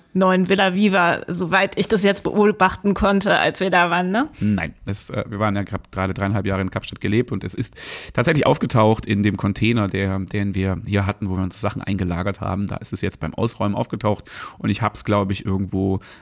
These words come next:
Speaker 2: äh, zusammengeklappt, ähm, an, im Schreibtisch an einen sicheren Ort gebracht. Das muss ja nicht verloren gehen. Aber es ist jetzt nicht so super präsent, das, äh, zum Rumzeigen oder so. Und es war auch, aus meiner Sicht war es auch sehr früh, also zweitausendneun, zweitausendfünf haben wir angenommen, zweitausendneun schon Bundesverdienstkreuz, ehrlich gesagt,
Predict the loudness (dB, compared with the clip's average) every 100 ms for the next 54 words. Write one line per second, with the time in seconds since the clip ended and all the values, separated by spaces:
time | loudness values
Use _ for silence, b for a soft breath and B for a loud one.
0 | B -12 -2 0 2 0 0 -2 -2 -2
1 | 2 2 0 -2 0 0 0 0 0 0
2 | 0 0 -2 -2 0 0 0 -2 -4 -2
3 | -4 -4 -12 -4 0 0 0 -2 0 0
4 | -2 -6 -10 B B B -4 -2 0 0
5 | 0 -4 -10 -6 -6 -4 -4 -4 -4 -4
6 | -4 -6 -4 -6 -4 -4 -4 -8 -10 -14
7 | -18 -12 -6 -2 -2 -2 -4 -8 -10 -10
8 | -8 -10 -10 -14 -18 _ 0 0 4 2
9 | 2 B B 0 2 4 2 2 0 0
10 | 0 0 4 4 4 2 -2 0 2 2
11 | 0 0 0 -2 -2 -2 -2 -2 -2 -2
12 | -2 0 0 0 0 0 0 -2 -2 -2
13 | -2 0 0 0 -2 -2 -2 -2 -4